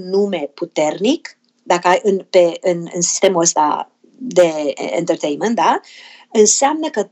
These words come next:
trebuie să te dai cu, cu regulile lor. Deci trebuie să accepți regulile lor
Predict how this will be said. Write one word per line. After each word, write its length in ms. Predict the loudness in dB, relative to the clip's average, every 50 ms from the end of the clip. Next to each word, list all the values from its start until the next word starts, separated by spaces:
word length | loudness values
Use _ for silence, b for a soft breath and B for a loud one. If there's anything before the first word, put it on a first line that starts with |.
| _
trebuie 680 | -2 0 2 2 0 -2 -2 -2 -2 -2 -2 -4 -6 -10 _ _ _
să 580 | -10 -8 -6 -4 -2 0 0 0 0 -2 -4 -6 _ _ _ _ _ _ _ _ _ _ _ _ _ _ _ _ _ _ _ _ 2
te 580 | 4 4 6 4 2 -2 -4 -8 -10 -10 -12 _ _ _
dai 760 | -18 -6 -2 0 2 2 4 4 4 4 2 0 -2 -4 _ _ _ _ _ _ _ _ _ _ _
cu, 600 | -10 -6 -4 -2 0 0 2 2 2 0 -2 -6 _ _ _ _ _ _ _ _ _ _ _ _ _
cu 300 | -8 -4 -2 0 0 2
regulile 500 | 4 4 4 4 2 0 0 0 0 -2 -4
lor. 300 | -6 -8 -10 -12 -16 -20 _ b b b b
Deci 180 | -4 -4 -2 0
trebuie 320 | 0 0 0 2 0 0
să 120 | 0 0
accepți 580 | -4 -4 -6 -6 -4 0 2 2 0 0 -2 -4
regulile 400 | -4 -2 -2 0 0 0 0 0
lor 280 | 0 0 0 0 -2